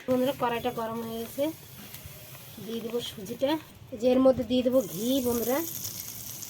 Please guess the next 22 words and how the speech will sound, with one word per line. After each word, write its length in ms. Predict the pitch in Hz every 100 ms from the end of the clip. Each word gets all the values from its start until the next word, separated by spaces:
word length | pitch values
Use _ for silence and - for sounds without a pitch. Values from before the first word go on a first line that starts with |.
| - - - - - - - -
এই 60 | 180 175
ঘিটা 240 | 196 233 226
দিলে, 160 | 240 277 240
এক 60 | -
চামচ 220 | 247 247 185
ঘি 80 | 208 202
দিয়ে 120 | 247
দিলাম। 200 | 247 269 349 - - - - - - - - -
ঘিটা 260 | 202 208 254 247
দিয়ে 140 | 269 302
ভালো 160 | 190 208 233
করে 140 | 240 190
ভাজবো, 340 | 180 196 214 311 - - - - -
তাহলে 260 | 196 208 214
কিন্তু 220 | 220 196 285 330 - 262 - 254
এই 60 | 226
মিষ্টিটা 360 | 214 - 214 233
খেতে 240 | 226 208 240
খুব 140 | 240 220 190
দুর্দান্ত 380 | 208 208 208 214 208
লাগবে। 280 | 190 185 277 - - - - - - - - - - - - - - - - - - - - - - - - - - - - - - - - - - - - - - - - - - - - _
এটা 160 | 294